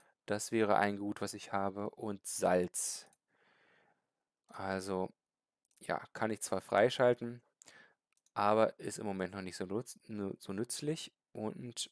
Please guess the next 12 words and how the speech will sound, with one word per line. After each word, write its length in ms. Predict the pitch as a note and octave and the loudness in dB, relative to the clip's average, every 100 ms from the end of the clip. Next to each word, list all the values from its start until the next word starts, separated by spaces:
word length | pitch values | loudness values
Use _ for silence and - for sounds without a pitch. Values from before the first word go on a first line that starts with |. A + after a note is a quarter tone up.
| _ | _
<clears throat> 80 | |
den 560 | - - F3+ C3+ A#2+ B2+ - | -2 0 2 4 4 2 2
Alchemisten, 880 | A#2+ A#2 - G#2+ F#3 - - B2+ F#3+ _ _ _ _ _ _ _ - - - - - - - - _ _ | 4 4 2 2 4 2 0 -6 -6 _ _ _ _ _ _ _ -6 -6 -6 -18 -18 -20 -20 -20 _ _
der 520 | - G2 - B2 F#3 - | -20 -8 6 12 12 12
ist 160 | E3+ | 6
sogar 280 | D3 C#3 C3 | 6 10 10
sehr 220 | A2+ G#2+ | 10 6
wichtig 340 | - - A3 - | 4 -8 -10 -4
gerade, 380 | G3+ G#3 B3+ D4 _ _ _ _ _ - - - | 0 0 -2 -10 _ _ _ _ _ -20 -20 -20
denn 520 | G2+ G#2+ A#2+ E3+ F3+ | 2 8 10 8 0
ich 340 | - C#3+ - - | -2 -2 -2 0
hänge 520 | C3+ D#3 C3 G2+ G2+ | 2 4 4 2 -2